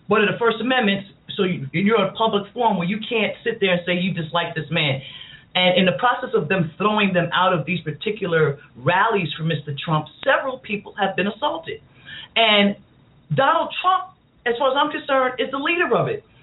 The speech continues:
because he's telling them, "Kick him out." He's, he's making derogatory comments about these people who are protesting against his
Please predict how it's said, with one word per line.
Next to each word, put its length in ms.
because 320
he's 240
telling 180
them, 220
"Kick 160
him 140
out." 260
He's, 240
he's 260
making 360
derogatory 680
comments 500
about 420
these 200
people 440
who 180
are 160
protesting 640
against 320
his 240